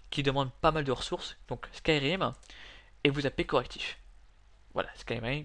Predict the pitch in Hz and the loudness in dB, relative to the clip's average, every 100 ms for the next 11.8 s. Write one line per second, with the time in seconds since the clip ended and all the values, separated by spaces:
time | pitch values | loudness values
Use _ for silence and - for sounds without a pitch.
0 | - - 135 - - - - - - - | -8 -4 -4 -4 -12 -12 -16 -20 -18 -8
1 | 127 - - - - 127 131 165 147 147 | -6 -6 -10 -16 0 0 2 2 8 8
2 | 165 156 - 143 - 147 170 139 139 127 | 8 4 2 2 2 4 4 4 0 2
3 | 151 123 - 135 127 123 139 - - - | 2 0 -2 -2 0 4 4 2 -8 -10
4 | - - - 123 117 113 113 110 113 123 | -10 -10 6 8 10 8 6 4 0 -2
5 | 131 - - 143 131 160 - - 135 - | -2 -2 -4 -4 -4 -6 -6 -2 -2 0
6 | 127 - 156 - 143 139 - 143 127 113 | -4 -4 -6 -2 0 0 0 -4 -6 -6
7 | - - - - - - - - - - | -10 -16 -16 -16 -20 -20 -20 -20 -20 -20
8 | - - - - 143 139 - 139 - 131 | -20 -20 -20 -12 -10 -6 -4 -4 0 0
9 | - - - - - - - - 117 - | 0 -12 -20 -20 -20 -20 -12 -2 -2 0
10 | 127 147 - 135 127 123 127 135 - 139 | 2 2 2 2 2 2 -2 -4 0 0
11 | - 139 156 151 - - 147 160 | 2 0 0 -2 -2 0 0 -2